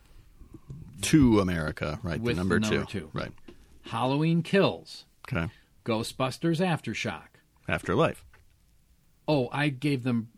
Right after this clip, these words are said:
Speaker 2: I deliberately made the titles wrong 'cause I was just trying to entertain myself.
Speaker 1: <laughs>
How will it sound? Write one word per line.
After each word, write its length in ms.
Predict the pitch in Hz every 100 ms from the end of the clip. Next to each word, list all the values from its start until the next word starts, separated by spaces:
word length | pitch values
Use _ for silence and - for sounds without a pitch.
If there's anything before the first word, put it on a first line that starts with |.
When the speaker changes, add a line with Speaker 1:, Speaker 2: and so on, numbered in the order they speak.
| _ -
Speaker 2:
I 160 | 123
deliberately 520 | 113 120 127 120 107 104
made 240 | 101 95
the 80 | 98
titles 420 | - 101 92 90
wrong 260 | 98 92 87
'cause 160 | 90
I 80 | 95
was 100 | 90
just 160 | 104 -
trying 220 | 104 95
to 40 | 90
entertain 300 | 85 95 87
myself. 480 | 82 - - 247 -
Speaker 1:
<laughs> 260 | - -